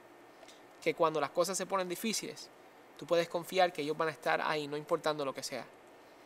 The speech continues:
Por eso es que necesitamos este tipo de amigo en nuestras vidas. Pero yo sé lo que mucha gente está diciendo. "Tony, eso es difícil.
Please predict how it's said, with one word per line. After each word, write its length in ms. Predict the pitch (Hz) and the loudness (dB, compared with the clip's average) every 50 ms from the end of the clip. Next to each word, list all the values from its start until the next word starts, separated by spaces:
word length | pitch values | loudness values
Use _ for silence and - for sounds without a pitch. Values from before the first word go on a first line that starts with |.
| - - - - - - - - - - - - | -20 -20 -20 -20 -20 -20 -20 -20 -20 -20 -18 -8
Por 100 | - 135 | -6 -6
eso 160 | 147 151 - | -4 -4 -4
es 40 | 175 | -4
que 80 | - 175 | -2 -2
necesitamos 460 | 165 156 160 160 - 170 175 165 - | -2 -2 -2 0 0 0 0 0 -4
este 200 | 156 - - 175 | -6 -10 -10 -10
tipo 240 | - 165 - 165 160 | -10 -2 0 0 2
de 80 | 151 | 2
amigo 420 | 139 139 156 165 170 151 147 143 143 - | 0 0 -2 -4 -4 -4 -4 -6 -6 -10
en 80 | - 139 | -12 -12
nuestras 280 | 143 139 - - 131 | -12 -12 -10 -10 -8
vidas. 380 | 127 131 - - - - - - - - - - - - - - - - - - - - - - - | -8 -8 -10 -12 -14 -16 -18 -20 -20 -20 -20 -20 -20 -20 -20 -20 -20 -20 -20 -20 -20 -20 -20 -18 0
Pero 100 | - 170 | 4 6
yo 60 | 180 175 | 6 8
sé 120 | - 208 | 8 8
lo 80 | 208 190 | 6 6
que 80 | 190 185 | 4 2
mucha 240 | 185 175 - 180 | 2 0 2 2
gente 180 | 180 185 180 - | 2 2 0 -2
está 160 | 170 - 190 | 0 0 2
diciendo. 400 | 180 170 - 190 190 185 175 - - - - - - - - - - - - - - - - - - - - - - - - - - | 2 2 2 2 2 0 -2 -6 -10 -12 -20 -20 -20 -20 -20 -20 -20 -18 -18 -18 -18 -18 -20 -20 -20 -20 -20 -20 -20 -20 -20 -20 4
"Tony, 260 | - 185 220 240 214 185 | 6 8 8 8 6 4
eso 120 | 165 196 | 2 0
es 40 | 190 | -4
difícil. 420 | 185 - - 220 233 - 226 - | -4 0 0 2 2 0 -2 -4